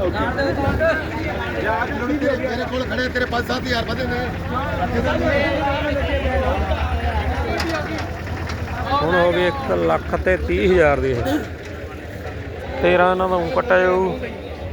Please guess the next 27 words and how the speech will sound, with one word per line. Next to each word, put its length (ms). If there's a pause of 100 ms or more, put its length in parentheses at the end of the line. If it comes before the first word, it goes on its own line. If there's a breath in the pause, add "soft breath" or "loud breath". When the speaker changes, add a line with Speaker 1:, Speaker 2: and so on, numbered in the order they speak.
(1700)
Speaker 2:
ਪੱਚੀ 300
ਕੁ 60
ਸੌ 140
ਇਹਨਾਂ 140
ਨੂੰ 80
ਭਾਜੀ 280
ਵਿਆਜ 340
ਦਾ। 160 (800)
ਤੇਰਾਂ 300
ਤੇ 80
ਪੱਚੀ, 440
ਪੰਦਰਾਂ 340
ਹਜ਼ਾਰ 180
ਰੁਪਇਆ 220
ਮੰਨੋ, 260
ਇੱਕ 160
ਲੱਖ 220
ਤੇ 140
ਪੰਦਰਾਂ 280
'ਚ 60
ਰਹਿ 140
ਗਈ 140
ਕੋਈ 120
ਮਾੜੀ 220
ਨਹੀਂ, 140 (1500)
ਚੰਗੀ 320
ਆ। 80